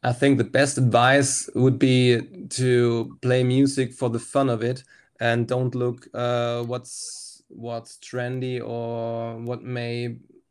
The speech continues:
uh, other people want, uh, you. And that's something, uh, that we focused on the, that record, because nobody expected anything from us, because nobody knew that we were out. So we just wrote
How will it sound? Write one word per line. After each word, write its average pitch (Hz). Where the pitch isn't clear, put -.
uh, 120
other 127
people 131
want, 123
uh, 90
you. 123
And 117
that's 123
something, 123
uh, 117
that 113
we 120
focused 131
on 113
the, 123
that 120
record, 123
because 120
nobody 127
expected 123
anything 131
from 120
us, 131
because 117
nobody 123
knew 127
that 120
we 120
were 120
out. 135
So 123
we 135
just 143
wrote 135